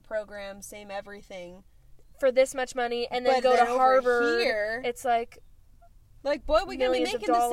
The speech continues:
Speaker 2: dollars.
Speaker 1: thing. Like, we're
Speaker 2: Yeah.
Speaker 1: doing the same thing, but you're telling me, like, now I have
Speaker 2: The
Speaker 1: to
Speaker 2: only
Speaker 1: pick
Speaker 2: difference
Speaker 1: which arm
Speaker 2: is
Speaker 1: I wanna
Speaker 2: you,
Speaker 1: cut
Speaker 2: you
Speaker 1: off?
Speaker 2: get, yeah, exactly. The only difference is, um, you get the, "I went to Harvard."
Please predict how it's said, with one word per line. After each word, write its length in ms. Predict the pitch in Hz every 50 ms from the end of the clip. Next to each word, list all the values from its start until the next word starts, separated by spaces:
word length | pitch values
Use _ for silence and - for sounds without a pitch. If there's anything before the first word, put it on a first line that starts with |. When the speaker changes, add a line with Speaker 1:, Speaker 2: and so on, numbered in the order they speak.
| 240 339
Speaker 2:
dollars. 180 | 247 - -
Speaker 1:
thing. 340 | 381 427 466 494 403 247 214 220
Like, 180 | 269 285 311 -
we're 120 | 339 359
Speaker 2:
Yeah. 240 | 269 254 247 240 240
Speaker 1:
doing 100 | 240 320
the 140 | 294 285 311
same 420 | - - 320 302 311 320 320 302
thing, 480 | - - 330 330 359 370 330 269 262 269 - -
but 220 | - 262 254 240 - - - - _ - - - - - _ _ _ _ - - - - - - - - 202
you're 140 | 233 262 269
telling 360 | - 294 294 294 277 277 277
me, 180 | 277 285 294
like, 240 | 294 285 247 220 220
now 220 | 233 240 240 247 254
I 140 | - 240 254
have 100 | 247 -
Speaker 2:
The 80 | - 294
Speaker 1:
to 40 | 302
Speaker 2:
only 160 | 311 320 262 254
Speaker 1:
pick 80 | 254
Speaker 2:
difference 320 | 294 294 - 320 285 269 -
Speaker 1:
which 60 | -
arm 100 | - 269 262
Speaker 2:
is 60 | 254
Speaker 1:
I 80 | 262
wanna 240 | 269 277 285 269 285
Speaker 2:
you, 40 | 302
Speaker 1:
cut 160 | - 330 311 320
Speaker 2:
you 40 | 330 262 269 262
Speaker 1:
off? 60 | 254 -
Speaker 2:
get, 480 | 262 262 247 247 240 240 - 254 262
yeah, 320 | 247 269 254 226 220 220 -
exactly. 580 | - 247 - 262 247 247 - - 247 240 233 - - -
The 80 | 254 254
only 180 | 254 254 247
difference 400 | 233 247 240 - 254 240 240 -
is, 260 | 247 240 240 233 214
um, 360 | - - 226 220 220 220 226 - - - - - -
you 120 | 247 262 247
get 220 | - 254 247 -
the, 140 | 262 247 - _ - -
"I 220 | 254 247 262 277
went 320 | 269 262 247 240 - - -
to 60 | -
Harvard." 640 | - - - - - - - - - - - -